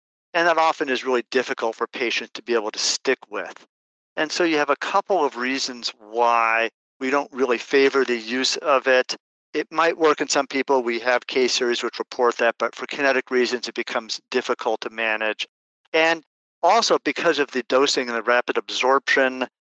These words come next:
uh, we see a different side effect profile than we might see with more kinetically favorable modifications of that in the form of valbenazine and deutetrabenazine.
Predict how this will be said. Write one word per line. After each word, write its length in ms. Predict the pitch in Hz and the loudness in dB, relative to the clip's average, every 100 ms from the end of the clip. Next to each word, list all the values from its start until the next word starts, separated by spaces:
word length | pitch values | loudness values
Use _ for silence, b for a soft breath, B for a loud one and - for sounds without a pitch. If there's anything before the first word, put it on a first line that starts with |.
| _ - | _ 0
uh, 100 | 120 | 2
we 80 | 127 | 2
see 220 | - 156 | 2 2
a 40 | |
different 320 | - 151 135 | 2 0 0
side 360 | - - 123 127 | -2 2 2 2
effect 420 | - 127 - - | 0 -2 -2 -8
profile 580 | - 131 113 127 113 113 | -2 -2 0 2 2 2
than 160 | 117 113 | 0 -6
we 120 | 113 | -2
might 280 | 117 117 - | 0 0 -2
see 580 | - 131 120 117 110 _ _ - | 0 0 2 0 -2 _ _ -6
with 180 | 123 - | -6 -2
more 160 | 120 | -2
kinetically 800 | 110 - 131 131 139 135 - 123 | 0 -4 -6 0 2 2 0 -4
favorable 1000 | - 151 143 131 143 147 147 123 113 107 B - | -2 4 4 6 2 0 -2 2 2 0 B -6
modifications 800 | 131 131 113 123 131 120 127 120 | 0 0 -2 -4 0 0 0 -2
of 100 | 113 | 0
that 220 | 113 - | 0 -2
in 60 | 123 | -8
the 80 | |
form 240 | - 120 113 | -10 -8 -6
of 140 | 104 | -4
valbenazine 840 | 120 110 120 117 113 107 113 107 | 0 0 0 -2 -2 -6 -6 -6
and 100 | 104 | -8
deutetrabenazine. 1120 | 107 117 120 113 104 - 113 110 101 104 92 | -8 -6 -6 -6 -8 -2 -2 -2 -8 -10 -12